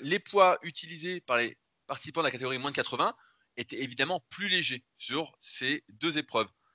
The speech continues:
Je crois de mémoire de cinq kilos au rowing planche et de dix kilos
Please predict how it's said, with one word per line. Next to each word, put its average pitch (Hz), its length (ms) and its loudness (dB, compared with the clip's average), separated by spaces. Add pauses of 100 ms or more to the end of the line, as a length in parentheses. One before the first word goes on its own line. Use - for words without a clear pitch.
(220)
Je - 80 -18
crois 131 200 4
de 117 100 -2
mémoire 131 480 2
de 123 260 -2
cinq 165 320 -2
kilos 156 280 0
au - 20 4
rowing 131 200 0
planche 165 380 0
et - 80 -12
de 117 80 -10
dix 123 160 -12
kilos 156 420 -6